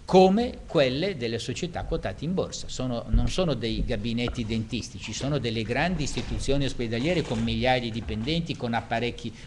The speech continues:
costosissimi, con investimenti colossali, con qualità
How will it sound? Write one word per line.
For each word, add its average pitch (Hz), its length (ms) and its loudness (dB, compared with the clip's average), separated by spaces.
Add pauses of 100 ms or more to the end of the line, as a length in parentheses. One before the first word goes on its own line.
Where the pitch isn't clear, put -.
costosissimi, 123 880 -2
con 120 200 -4
investimenti 113 680 -4
colossali, 113 680 0
con 123 280 -4 (280)
qualità 123 760 4